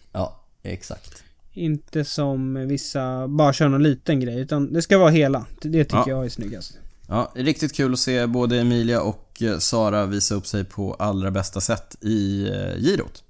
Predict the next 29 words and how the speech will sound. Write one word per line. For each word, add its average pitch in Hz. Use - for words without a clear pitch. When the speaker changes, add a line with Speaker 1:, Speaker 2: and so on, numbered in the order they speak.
Speaker 2:
Ja, 220
vi 190
kör 247
ett 254
litet, 233
eh, 180
snabbt 220
tävlingssvep. 196
Det 185
har 190
varit 202
kortbane-S 196
M 202
i 185
Helsingborg. 185
Speaker 1:
Mm. 127
Speaker 2:
Där 147
Frida 214
Knutsson 190
från 160
Team 165
Ormsalva 180
vann 175
på 165
damsidan 165
och 165
på 175
herrsidan 165
vann 156